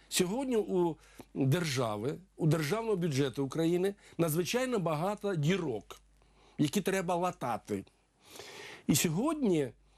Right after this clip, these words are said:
є спокуса спробувати людськими, сирітськими, страховими грішми залатати ці дірки, яких сьогодні надзвичайно багато. Причому я хочу сказати, що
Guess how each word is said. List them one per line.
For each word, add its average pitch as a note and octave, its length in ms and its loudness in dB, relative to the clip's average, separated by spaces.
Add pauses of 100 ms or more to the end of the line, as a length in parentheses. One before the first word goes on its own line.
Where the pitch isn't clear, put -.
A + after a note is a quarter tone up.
(140)
є D#3 420 2
спокуса G3 880 -2 (260)
спробувати D#3 1080 0 (460)
людськими, F3 840 0 (360)
сирітськими, E3+ 1000 -2 (200)
страховими F#3 840 0
грішми D3 680 0 (320)
залатати E3+ 760 -2
ці F#3 420 0 (200)
дірки, E3+ 440 0
яких D3 340 -2
сьогодні E3 280 0
надзвичайно D3 500 0
багато. C3 480 -4 (260)
Причому A3 360 2
я G#3 80 2
хочу G3+ 280 -6
сказати, G3 600 0 (560)
що F3+ 460 0